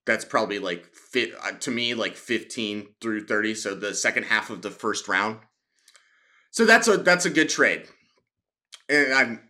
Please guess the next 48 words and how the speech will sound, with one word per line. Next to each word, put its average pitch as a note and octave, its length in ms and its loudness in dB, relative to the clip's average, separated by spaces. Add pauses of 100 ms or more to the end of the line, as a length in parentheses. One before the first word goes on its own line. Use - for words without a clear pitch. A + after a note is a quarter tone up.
I've B2+ 180 0
kind C#3+ 160 2
of A#2 120 0
talked A#2+ 280 -2
a A#2 60 -2
little A#2 180 -2
bit - 320 -6
from A#2 160 -2
the G#2 80 -4
Knicks' A2+ 220 -4
perspective, B2 500 -4
but G#2 160 -2
from A2 160 -6
the G#2 380 0
Raptors' A2+ 320 -2
perspective, A#2 440 -2
that's A#2+ 220 0
good. C3 220 4
But C#3 180 0
really G#3 240 6
here, C3+ 460 2 (800)
Masai F#3+ 300 6
has G#3 160 6
finally E3 260 4
decided B2+ 380 2
to A2+ 80 -8
do A2+ 200 -2
stuff. C3 380 2
He's B2+ 240 -2
finally C3+ 440 2
made A#2+ 340 0
a A2+ 100 0
decision B2 640 -4 (260)
of G2+ 380 -2 (220)
kind A#2+ 180 0
of G#2 80 -2
the A2+ 80 -4
timeline, B2 680 0
or A#2 140 -4
at A#2 80 -8
least - 400 -4
one. A#2 520 -4 (460)
He's B2+ 180 -6
taken C#3 280 2
one B2 220 0
step B2+ 460 0
closer C3+ 440 0
to A2+ 540 -4